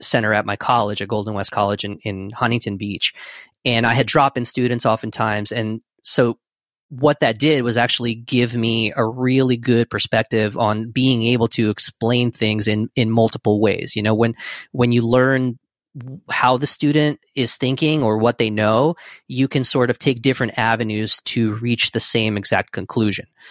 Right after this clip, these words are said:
And I feel like a lot of teachers don't do that. They only know how to explain things one way,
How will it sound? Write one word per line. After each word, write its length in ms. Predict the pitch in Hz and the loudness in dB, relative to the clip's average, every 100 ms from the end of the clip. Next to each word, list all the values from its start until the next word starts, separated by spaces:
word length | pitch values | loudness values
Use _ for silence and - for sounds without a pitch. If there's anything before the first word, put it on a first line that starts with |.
| - _ - | -20 _ -4
And 280 | 120 113 110 | 0 2 2
I 20 | |
feel 180 | - 131 | 4 2
like 140 | - | 4
a 40 | |
lot 180 | 131 131 | 4 2
of 80 | 127 | 0
teachers 320 | 143 120 110 | -2 -2 0
don't 260 | 123 120 107 | 0 0 -2
do 80 | 98 | -6
that. 160 | - | -2
They 100 | 117 | 0
only 220 | 113 120 | 0 2
know 160 | 120 120 | 2 2
how 100 | 120 | 2
to 140 | 117 | 2
explain 400 | 113 - 117 113 | 0 -2 -2 -4
things 260 | - 110 113 | -2 -4 -4
one 380 | 120 123 123 110 | 0 2 2 2
way, 400 | 107 113 156 | 2 2 2